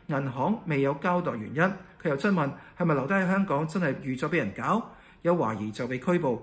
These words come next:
調查中就被解雇，吊銷專業牌照資格，屬高風險人士而買唔到保險，各種社會標籤同埋無形壓力。佢又提醒大家都注意下自己嘅錢擺嘅地方究竟安唔安全啦。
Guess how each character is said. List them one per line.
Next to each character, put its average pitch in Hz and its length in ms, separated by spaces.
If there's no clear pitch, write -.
調 160 160
查 139 200
中 196 200
就 139 120
被 117 100
解 127 180
雇， 139 240
吊 190 140
銷 202 280
專 214 180
業 175 240
牌 95 160
照 135 160
資 170 180
格， 147 160
屬 - 160
高 240 120
風 226 280
險 196 180
人 117 160
士 131 260
而 110 120
買 127 200
唔 110 80
到 147 120
保 143 100
險， 151 220
各 190 140
種 202 240
社 143 180
會 160 120
標 180 120
籤 180 220
同 123 180
埋 123 100
無 127 80
形 135 100
壓 156 140
力。 156 80
佢 185 60
又 165 100
提 107 140
醒 151 280
大 139 140
家 185 100
都 208 120
注 202 140
意 139 120
下 131 140
自 117 180
己 143 120
嘅 139 100
錢 135 260
擺 127 160
嘅 123 100
地 98 140
方 143 300
究 127 100
竟 143 220
安 160 260
唔 127 60
安 151 100
全 113 140
啦。 135 180